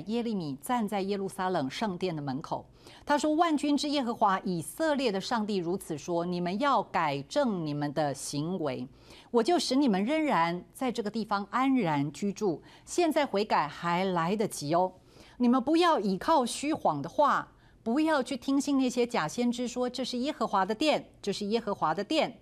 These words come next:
这是耶和华的殿。”耶利米这句话到底是什么意思呢？原来古代近东的异教文化，他们相信每一座城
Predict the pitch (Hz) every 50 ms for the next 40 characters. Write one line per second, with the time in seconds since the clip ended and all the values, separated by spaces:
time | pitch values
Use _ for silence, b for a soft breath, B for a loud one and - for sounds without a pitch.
0 | - - _ - 220 208 - - 214 185 175 - - 208 233 233 233 226 - 170
1 | 170 185 180 - - 151 139 135 - 156 - - 240 220 160 113 - B B B
2 | B B B B B B B B B B - 330 349 359 359 320 233 220 220 302
3 | 302 - 302 294 - 302 294 269 285 294 277 202 196 180 - - - - 196 185
4 | 202 247 247 220 - - 185 175 180 180 180 190 185 190 B B B B B B
5 | B - 220 226 262 269 240 208 190 202 - - 208 180 175 175 - 294 277 233
6 | 214 220 - - 302 302 277 226 202 196 - 226 214 220 220 202 190 170 - -
7 | 240 226 196 175 - - 247 220 196 170 - - - - 147 156 190 - - -
8 | 302 269 208 165 - - - - 254 254 269 247 - - 311 311 320 294 - 320
9 | 247 202 170 - 190 175 165 196 196 190 - 294 269 208 - - - - 139 135
10 | 135 139 143